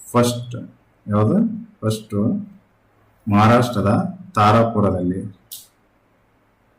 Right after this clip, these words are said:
ತಾರಾಪುರದಲ್ಲಿ ಏನಾದ್ರು ಕಾರ್ಯಾರಂಭ ಆರಂಭಿಸಲಾಯಿತು. ಫಸ್ಟ್ ಎಲ್ಲಿ? ಮಹಾರಾಷ್ಟ್ರದ ತಾರಾಪುರದಲ್ಲಿ.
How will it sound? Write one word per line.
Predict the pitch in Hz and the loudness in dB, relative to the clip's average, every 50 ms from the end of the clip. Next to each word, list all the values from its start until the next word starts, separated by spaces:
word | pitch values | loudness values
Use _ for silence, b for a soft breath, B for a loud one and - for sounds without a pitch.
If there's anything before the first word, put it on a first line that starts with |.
| _ _ - | _ _ -4
ತಾರಾಪುರದಲ್ಲಿ | 98 98 101 208 208 - - - - 92 - 185 185 92 98 - 185 175 - 107 - 180 - - - _ _ _ _ _ _ _ _ _ _ _ _ _ _ _ _ _ _ - | 0 2 2 2 2 0 -2 -2 -4 -2 -2 -4 -6 -4 -2 -2 0 2 2 2 0 0 -4 -8 -14 _ _ _ _ _ _ _ _ _ _ _ _ _ _ _ _ _ _ -2
ಏನಾದ್ರು | 110 107 104 98 107 - - - | 0 2 2 2 2 0 -2 -2
ಕಾರ್ಯಾರಂಭ | - 101 98 98 95 92 95 92 90 90 92 | 0 0 2 2 2 2 0 -2 -4 -6 -8
ಆರಂಭಿಸಲಾಯಿತು. | - - 104 101 101 101 95 95 92 95 92 90 87 87 87 98 98 | -8 -6 -4 0 0 2 2 0 -2 -4 -6 -6 -6 -8 -8 -10 -12
ಫಸ್ಟ್ | - - 98 - - - | -12 -12 -12 -12 -8 -6
ಎಲ್ಲಿ? | 95 95 101 120 185 226 - 214 - - | -2 0 0 0 0 0 -2 -4 -4 -2
ಮಹಾರಾಷ್ಟ್ರದ | 101 98 98 98 98 - - 101 127 202 277 320 - - _ _ _ _ _ _ _ _ _ _ - _ _ _ _ _ _ _ - | -2 0 0 0 -2 -2 -6 -4 -4 -2 -4 -4 -6 -14 _ _ _ _ _ _ _ _ _ _ -20 _ _ _ _ _ _ _ -4
ತಾರಾಪುರದಲ್ಲಿ. | 101 95 90 90 87 - 92 90 87 90 90 87 - - - | -2 -2 -2 -2 -4 -6 -8 -6 -6 -6 -6 -8 -10 -14 -20